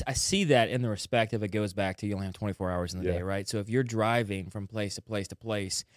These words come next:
Speaker 1: that time is being absorbed, unless you schedule your conference calls where you have somebody taking notes for you
Speaker 2: Right.
Speaker 1: and you can just talk while you drive. That's one thing. But for those times where you can't talk and drive, like, having a driver or someone to bring you around is not so much of a,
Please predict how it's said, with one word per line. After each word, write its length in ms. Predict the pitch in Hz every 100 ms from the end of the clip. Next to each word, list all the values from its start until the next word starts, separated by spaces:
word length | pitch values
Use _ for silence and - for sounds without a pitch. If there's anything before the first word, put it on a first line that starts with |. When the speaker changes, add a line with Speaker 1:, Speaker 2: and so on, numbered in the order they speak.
| - _ 113
Speaker 1:
that 280 | 120 123
time 340 | - 127 120 110
is 100 | 101
being 220 | 104 101
absorbed, 640 | 92 95 110 107 101 92 - _ _
unless 240 | 139 143
you 60 | 156
schedule 380 | - 135 120 113
your 100 | 110
conference 500 | - 131 131 127 107
calls 380 | 117 107 104 98
where 80 |
you 100 | 107 98
have 120 | 104
somebody 220 | 107 104
taking 320 | 107 104 92
notes 280 | 98 117 -
for 220 | 107 92
you 200 | 90 87
Speaker 2:
Right. 120 | 101 - _ _
Speaker 1:
and 80 | 110
you 60 | 110
can 120 | 113
just 160 | 101
talk 260 | - 120 110
while 140 | 107
you 100 | 101
drive. 460 | 87 107 113 98 90
That's 180 | 107 -
one 240 | 117 123
thing. 280 | 113 87 87 _ _ _ -
But 120 | 113
for 60 |
those 200 | 107 95 - -
times 340 | 120 123 127 107
where 80 |
you 80 | 101
can't 380 | - 117 120 -
talk 280 | - 107 113
and 120 | 107
drive, 460 | 98 92 101 143 - _ _ _ _ _ _ _ _
like, 160 | 131 101
having 260 | 120 139
a 80 | 123
driver 480 | 107 101 107 113 110
or 40 |
someone 260 | 98 110 113
to 60 | 101
bring 240 | 107 107
you 140 | 113 110
around 500 | 104 98 110 135 147
is 180 | 131 110
not 320 | 127 131 -
so 140 | -
much 280 | 123 117 110
of 120 | 113 104
a, 200 | 101